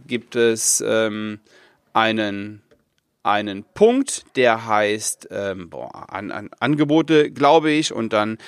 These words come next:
sehen Sie unten schon das Bild vom Professor Doktor Günther Dohm. Da klicken Sie drauf und dann werden Sie weitergeleitet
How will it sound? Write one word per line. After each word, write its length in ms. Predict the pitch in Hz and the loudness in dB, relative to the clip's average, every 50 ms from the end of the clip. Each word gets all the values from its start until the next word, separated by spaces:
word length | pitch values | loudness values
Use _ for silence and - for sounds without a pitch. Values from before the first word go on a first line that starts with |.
| - - - - - | -20 -20 -20 -16 -6
sehen 220 | - 107 123 120 117 | 0 2 2 2 2
Sie 140 | - 123 | 2 0
unten 240 | 123 147 170 - 190 | 0 0 0 -2 -2
schon 160 | 160 170 160 | 0 0 2
das 140 | 139 123 - | 2 0 0
Bild 260 | - - 156 160 151 | 0 2 2 2 2
vom 160 | - 156 123 117 | 0 -4 -4 -4
Professor 680 | - 127 110 - 131 120 - - 117 110 110 107 113 - _ _ _ _ _ _ _ _ _ _ _ _ _ _ _ _ | -4 -4 -2 0 0 0 0 0 0 0 0 -2 -6 -10 _ _ _ _ _ _ _ _ _ _ _ _ _ _ _ _
Doktor 560 | - 117 107 - - - - 113 101 101 87 | 0 0 0 0 -2 -6 -2 0 0 0 0
Günther 400 | 95 98 92 92 90 - 90 82 | -2 -6 -6 -6 -6 -6 -4 -2
Dohm. 420 | 78 117 147 175 202 254 269 220 - _ _ _ _ _ _ _ _ _ _ _ _ _ _ - - - - - - - - - - - - _ _ _ _ _ _ _ _ _ - | 2 4 4 4 4 4 0 -4 -8 _ _ _ _ _ _ _ _ _ _ _ _ _ _ -20 -20 -20 -20 -20 -20 -20 -20 -20 -20 -20 -20 _ _ _ _ _ _ _ _ _ -4
Da 100 | 143 143 | -4 -2
klicken 300 | - - 226 220 - 170 | 0 -2 -2 0 0 0
Sie 140 | 135 127 101 | 0 0 -2
drauf 520 | 113 107 107 120 156 226 262 - - - _ _ _ _ - | 0 2 4 4 4 4 2 -2 -8 -18 _ _ _ _ 2
und 440 | - 156 151 151 151 - - - - - | 4 4 4 4 0 -6 -10 -14 -8 -6
dann 140 | 123 123 | -4 0
werden 140 | 123 147 151 | 0 0 2
Sie 120 | 139 127 104 | 2 2 2
weitergeleitet 720 | 101 120 - 160 147 151 143 135 131 135 - 147 - | 2 2 2 0 0 2 4 4 4 2 0 -4 -10